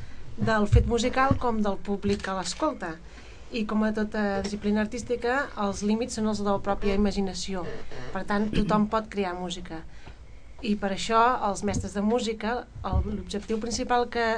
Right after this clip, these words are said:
que tenim és apropar, facilitar, eh, d'aquestes competències, aquestes eines, aquests instruments, aquest codi,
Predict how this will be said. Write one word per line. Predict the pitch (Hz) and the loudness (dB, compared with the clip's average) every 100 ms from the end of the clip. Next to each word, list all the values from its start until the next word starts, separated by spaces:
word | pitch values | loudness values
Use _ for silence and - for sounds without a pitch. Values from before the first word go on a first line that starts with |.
| 226 | -2
que | - 208 | -4 -2
tenim | 208 214 220 226 311 - - - - - | 2 2 2 0 -6 -8 -8 -8 -6 -2
és | 226 226 - | 0 2 0
apropar, | 214 208 196 180 220 240 254 | 0 0 -2 0 6 6 6
facilitar, | - 214 202 202 208 240 247 285 - | -2 -4 0 0 2 2 2 2 -2
eh, | 220 202 190 | -2 -2 -2
d'aquestes | 190 202 226 214 220 208 - - - | -2 -2 -2 -2 -2 -2 -4 -10 -14
competències, | - 202 202 220 233 233 | -8 -4 0 2 2 -2
aquestes | 220 202 - 208 | -4 -4 -4 -2
eines, | 233 226 226 220 | 0 0 -2 -4
aquests | 208 208 202 | -6 -4 -4
instruments, | 214 - 202 226 208 | -4 -4 0 0 0
aquest | 208 208 | -4 -6
codi, | - 233 214 208 | 0 2 4 0